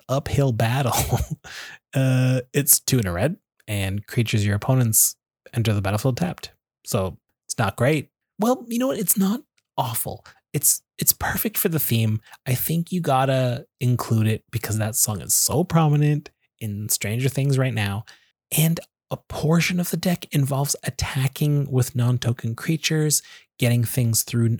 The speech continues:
unblocked, doing combat damage. We want our creatures to survive. So we're, we're, we, we don't want things. So, you know, having our creatures, our opponents play come in tapped isn't the worst,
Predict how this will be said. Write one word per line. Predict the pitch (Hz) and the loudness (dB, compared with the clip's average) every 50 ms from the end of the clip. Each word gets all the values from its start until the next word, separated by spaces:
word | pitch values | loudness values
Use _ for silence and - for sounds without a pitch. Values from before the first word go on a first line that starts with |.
| - | -2
unblocked, | - 110 104 101 104 120 135 139 135 139 139 139 139 - _ - - _ - _ _ _ _ - | -2 -2 0 0 0 0 2 2 2 2 2 0 0 -4 _ -18 -20 _ -20 _ _ _ _ 0
doing | 131 117 110 107 117 | 2 2 4 2 0
combat | - - - 143 139 143 143 139 131 131 - | -2 -2 0 2 2 4 4 4 2 0 0
damage. | - 135 135 135 131 131 135 135 139 135 131 131 - - - _ _ _ _ | 0 0 0 0 2 2 2 2 0 0 -2 -4 -8 -10 -12 _ _ _ _
We | 131 127 123 | 0 2 4
want | 123 120 117 117 | 4 4 4 2
our | 117 113 | 2 0
creatures | - - 127 117 - - 107 - | 0 0 0 2 2 2 0 0
to | - - 110 | 0 0 0
survive. | - - - 101 95 - - 117 131 139 139 139 143 139 139 - - - - _ - | 0 0 0 -2 -4 -6 -4 -2 0 2 2 2 0 0 -2 -6 -10 -18 -20 _ -8
So | - - - 123 | -4 -2 0 0
we're, | 117 113 117 123 120 120 117 117 113 113 113 113 113 110 110 110 110 - - _ _ _ _ _ | 2 2 2 4 4 4 4 4 4 4 2 2 2 2 2 0 -2 -4 -8 _ _ _ _ _
we're, | 117 117 117 117 117 113 110 110 110 107 - - _ _ _ - | 2 4 4 6 6 4 4 2 2 0 -4 -8 _ _ _ 0
we, | 127 117 | 2 2
we | 113 110 104 104 117 120 | 4 2 2 2 4 4
don't | 131 131 135 | 4 4 4
want | 135 143 147 147 - - | 4 4 2 2 0 -2
things. | - 147 143 143 147 139 127 | -2 -2 0 0 0 0 0
So, | - 139 139 | 0 0 0
you | 143 170 180 | 0 0 0
know, | 185 147 | 0 0
having | - - 156 170 180 190 | 0 0 0 0 -2 -2
our | 190 185 180 160 156 | -2 -4 -4 -4 -6
creatures, | - - - 151 - - 151 143 | -4 -4 -4 -2 -2 0 0 0
our | 139 | 0
opponents | 139 - - - 139 135 127 - | 0 0 0 0 0 2 0 0
play | - 127 | 0 -2
come | 123 - - 135 131 | -2 0 0 0 2
in | 120 113 110 | 2 0 -2
tapped | - - - 143 143 131 - - - - _ | -2 -2 0 0 0 0 -2 -4 -12 -12 _
isn't | - 120 120 123 139 135 123 - - | -2 2 4 4 4 2 0 -2 -4
the | - 110 | -4 -2
worst, | 107 127 151 156 143 135 127 - - - - | 0 2 2 2 2 2 0 -2 -6 -8 -12